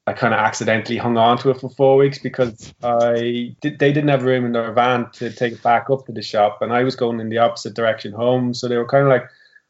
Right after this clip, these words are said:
"Oh, do you wanna hang on to it for a few weeks?" And then I didn't. I was like,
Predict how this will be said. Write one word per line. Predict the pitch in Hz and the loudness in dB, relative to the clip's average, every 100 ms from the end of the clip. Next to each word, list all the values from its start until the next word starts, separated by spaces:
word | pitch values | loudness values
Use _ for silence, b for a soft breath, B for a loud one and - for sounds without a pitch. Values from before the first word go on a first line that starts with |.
| _ - | _ -2
"Oh, | 156 | 2
do | |
you | 135 | 2
wanna | 143 | 2
hang | 139 120 | 2 2
on | 127 139 | 2 2
to | 156 | -2
it | 147 | -4
for | 143 | -6
a | |
few | 143 147 | -4 -2
weeks?" | 151 143 120 | -2 -4 -6
And | 117 | -6
then | 113 | -4
I | 113 110 - _ | -4 -6 -10 _
didn't. | 120 120 120 _ - | -10 -8 -10 _ -12
I | 107 | -10
was | 101 | -6
like, | 98 | -8